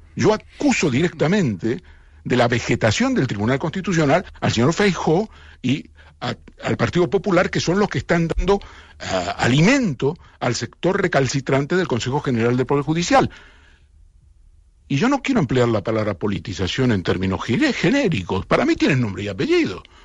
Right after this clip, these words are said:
Son los miembros del Partido Popular, apoyados, perdón, por el Partido Popular, nombrados en su día por el Partido Popular, que no quieren nombrar dos magistrados constitucional.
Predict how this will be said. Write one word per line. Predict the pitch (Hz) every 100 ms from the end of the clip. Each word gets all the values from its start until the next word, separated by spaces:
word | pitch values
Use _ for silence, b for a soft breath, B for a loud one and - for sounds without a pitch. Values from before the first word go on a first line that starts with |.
| b b b -
Son | - 339
los | 247
miembros | 127 220 151 123 - B B B
del | - 131
Partido | 131 123 165 135
Popular, | 151 170 185 196 254 b b b
apoyados, | - 120 - 123 131 254 170
perdón, | 135 120 147 151 123
por | 113
el | 107
Partido | 156 151 147
Popular, | 160 156 240 277
nombrados | 226 185 110 156 170 127
en | 110
su | 101 160
día | 240 147
por | -
el | 98
Partido | 117 180
Popular, | 190 - 277 285 B
que | -
no | 269
quieren | 247 175 101
nombrar | 101 113
dos | 101
magistrados | 110 101 - 104 -
constitucional. | 101 107 - 139 233 262